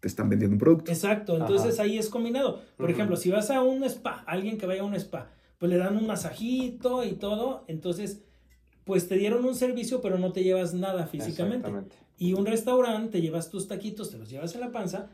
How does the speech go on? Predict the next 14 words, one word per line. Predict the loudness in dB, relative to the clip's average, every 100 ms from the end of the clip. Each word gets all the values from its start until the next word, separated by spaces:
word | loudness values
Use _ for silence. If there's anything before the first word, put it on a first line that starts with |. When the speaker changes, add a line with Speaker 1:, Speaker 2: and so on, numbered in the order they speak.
| _ _ -2
Speaker 2:
pero | 2
es | 2
un | 2 -2
bien | -2 -2
que | 0 0
ya | 0 -4 -12 _ _ _
adquiriste | -6 -4 -4 -2 -2 -2
y | -2
ya | -2 -8
te | -6
llevaste, | 0 0 0 -2 -8
entonces | -8 -6 -6 -6 -10
ese | -10 -8 -8
sería | -8 -8 -8